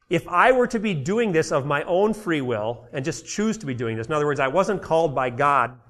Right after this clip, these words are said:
in such a dramatic way as I was on the road to Damascus. So this "if" here is not true of Paul, 'cause he was called by God to do it. But he's saying, "If I was doing this all on my own to try to further the gospel, then I would have a reward.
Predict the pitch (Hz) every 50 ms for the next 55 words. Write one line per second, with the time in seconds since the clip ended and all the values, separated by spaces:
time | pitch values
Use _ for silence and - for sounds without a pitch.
0 | - - 151 131 120 120 - 156 151 - 135 127 143 131 135 131 139 139 135 -
1 | 147 139 139 139 131 120 123 120 120 120 131 147 147 143 131 127 123 123 120 123
2 | 131 135 123 135 123 123 117 120 123 135 160 160 - - 98 - - _ _ _
3 | _ _ _ _ _ _ _ - 175 170 160 175 170 175 - 220 262 285 - -
4 | - - 147 147 151 156 151 147 127 139 165 190 196 - - 214 262 285 214 -
5 | - - 120 104 101 - - 131 120 - 202 185 147 139 160 208 233 247 214 -
6 | - - 156 143 131 123 123 127 127 123 123 120 113 113 117 117 113 117 110 104
7 | 107 135 131 147 180 170 - - 160 160 - - _ _ _ _ _ _ _ _
8 | _ - - 320 - 370 349 311 233 190 147 143 190 214 208 185 180 165 - -
9 | 165 180 185 175 170 156 151 139 135 147 - 247 294 294 196 156 131 139 120 -
10 | 143 135 131 123 - - 143 135 123 123 117 120 107 120 113 107 107 - - 123
11 | 127 156 185 - _ _ _ _ _ _ _ _ _ _ _ - - 131 196 254
12 | 254 190 160 160 156 165 170 170 170 170 160 156 147 151 196 247 220 123 107 104
13 | 104